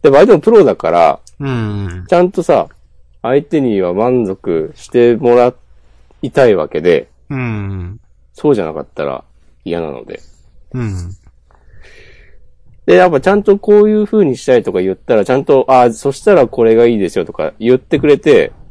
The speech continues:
Speaker 2: うん。
Speaker 1: そこでまあ信頼関係を築けたっていうのはあると思う、最初に。
Speaker 2: はいはいはい。
Speaker 1: その、座ってすぐどうしたいですかっていう話をして。なんかそこでなんか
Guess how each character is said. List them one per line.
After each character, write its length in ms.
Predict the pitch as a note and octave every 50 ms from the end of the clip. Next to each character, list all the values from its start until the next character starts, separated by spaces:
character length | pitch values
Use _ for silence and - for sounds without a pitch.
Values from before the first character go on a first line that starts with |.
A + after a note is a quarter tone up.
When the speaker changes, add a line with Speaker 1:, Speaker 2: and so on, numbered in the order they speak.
| -
Speaker 2:
う 60 | - D3
ん。 460 | C#3+ C3+ B2 A#2 A2 G2+ F#2+ F#2 F#2 - - - - - - -
Speaker 1:
そ 160 | - G3 G#3
こ 120 | B3+ C#4+
で 120 | D4 D4+ D4
ま 120 | C#4+ C#4
あ 80 | A3+ F#3+
信 380 | - - F#3+ F#3+ G3 G3 G3
頼 240 | G3 G3+ G3+ G3+ G3
関 360 | - - - G#3 G3+ G3 F#3
係 520 | - _ - - G#2 G2+ G2 F#2+ F#2+ F#2+ F#2+
を 80 | G2
築 340 | - - - B2+ B2+ D3+ D#3+
け 100 | - -
た 160 | - - G#2 F#2+
っ 60 | - _ _ _ _ _ _ _ _ _
て 120 | - D3+ C#3+
い 60 | C#3+
う 240 | D3 D3+ D#3 D#3 D3
の 120 | C#3 A#2+
は 340 | B2 C#3 C#3 B2 F#2 - - - -
あ 140 | - G2 G#2
る 100 | G2 F2+
と 140 | - - D2+
思 200 | - D#2 C2+ D2
う、 40 |
最 240 | - - - E2+ D#2+
初 160 | D2+ - E2+
に。 180 | D#2 D2+ C#2 - _ - - - - - _ -
Speaker 2:
は 160 | - A#2+ A2+
い 20 | G2+
は 60 | G2
い 20 | F#2
は 60 | F2
い。 40 | E2+ - - G2+ F2+ F2 - -
Speaker 1:
そ 60 | -
の、 160 | G2+ F2+ F2+ - - - - - -
座 300 | - - - C3+ B2 A2+
っ 60 | A2+
て 220 | - - - - C3+
す 160 | B2 - D3+
ぐ 220 | D3 D#3 D3 A#2
ど 320 | G2 A2+ A2+ A2 G#2+ G#2+ G#2+
う 80 | G#2+
し 100 | G#2 -
た 120 | - - D#2+
い 60 | D#2+
で 100 | D#2+ D2+
す 100 | - -
か 100 | - G#2
っ 40 | F#2+
て 140 | - - E2+
い 40 |
う 20 | D#2
話 180 | D#2+ D#2 D#2+
を 60 | D#2 -
し 100 | - -
て。 240 | - D2+ B1+ B1 - - - - - - - - - - - - - - - - - - - - - - - - - - - - - - - - - -
な 80 | G#3+
ん 40 | A3+
か 80 | G#3 F#3
そ 120 | - G#3
こ 140 | A3 C4+ C#4+
で 160 | D4 D4 D4+
な 80 | D4+ D#4+
ん 80 | D#4 D4
か 200 | - A2+ F#2+